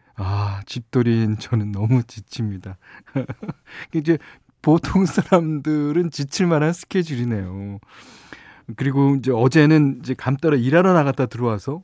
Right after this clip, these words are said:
어, 호수공원에 놀러 나갔다. 근데 이제 그거는 성향이죠, 성향. 그러니까, 어,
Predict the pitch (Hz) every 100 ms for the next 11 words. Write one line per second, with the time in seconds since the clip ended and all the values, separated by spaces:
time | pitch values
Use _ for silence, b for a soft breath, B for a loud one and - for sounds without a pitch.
0 | - 104 104 101 98 95 b b - 117
1 | 110 98 90 92 95 92 87 - - 92
2 | B B B B 127 175 175 196 165 b
3 | b b - 127 214 269 - 277 285 262
4 | 113 - 104 - 165 127 90 - 160 160
5 | 139 b b b b - 117